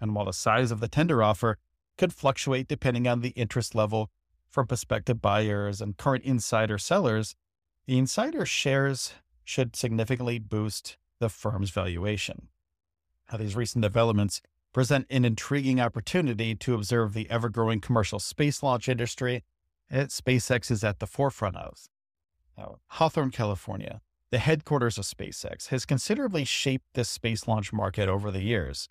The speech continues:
It's emerged as the industry's top player, launching payloads for both private sector clients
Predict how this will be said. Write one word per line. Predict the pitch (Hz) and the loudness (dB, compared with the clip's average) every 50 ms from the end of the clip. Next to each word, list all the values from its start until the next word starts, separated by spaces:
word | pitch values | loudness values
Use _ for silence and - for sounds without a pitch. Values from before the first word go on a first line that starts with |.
| _ _ _ _ _ _ | _ _ _ _ _ _
It's | - 113 - | -8 -2 0
emerged | 143 120 120 123 127 127 123 123 123 120 110 - | 2 2 4 4 4 4 4 4 4 2 2 0
as | 117 117 113 | 0 0 0
the | 107 117 104 | -2 -2 0
industry's | 117 123 127 - - 117 110 101 - | 0 2 0 0 -2 -4 -6 -6 -6
top | - - 110 101 87 - | -8 -8 -8 -8 -10 -10
player, | - - 135 135 131 120 113 113 113 - _ _ _ _ _ _ | -2 2 2 4 4 4 2 0 -2 -4 _ _ _ _ _ _
launching | 127 123 123 120 - - 113 107 101 | 2 2 2 2 2 0 -2 -4 -4
payloads | - - 131 131 123 120 117 113 110 107 104 - | -2 2 2 2 4 4 4 2 2 0 -2 -4
for | - - 113 104 | -2 -2 0 0
both | 98 98 95 - - | 2 0 0 -2 -2
private | - - 208 220 190 139 | -2 0 0 0 0 -2
sector | - - 139 123 110 - 117 107 | -4 -2 -2 -2 0 -2 -4 -2
clients | - 123 117 113 110 107 101 - | 0 0 0 2 0 -2 -4 -6